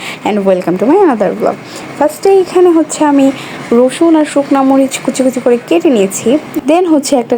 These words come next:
কড়াইতে একটু তেল নিয়ে সেটা গরম করে তারপর হচ্ছে রসুন কুচি আর হচ্ছে শুকনা মরিচ কুচি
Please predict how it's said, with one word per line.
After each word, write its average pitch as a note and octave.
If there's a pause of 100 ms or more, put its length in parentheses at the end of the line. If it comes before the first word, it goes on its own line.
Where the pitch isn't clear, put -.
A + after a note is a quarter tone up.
কড়াইতে A3
একটু A#3
তেল C#4+ (160)
নিয়ে C#4
সেটা A3+ (120)
গরম G#3
করে A3+ (140)
তারপর G3
হচ্ছে G#3
রসুন A3+
কুচি C4+
আর A3
হচ্ছে G#3
শুকনা B3+
মরিচ B3
কুচি A#3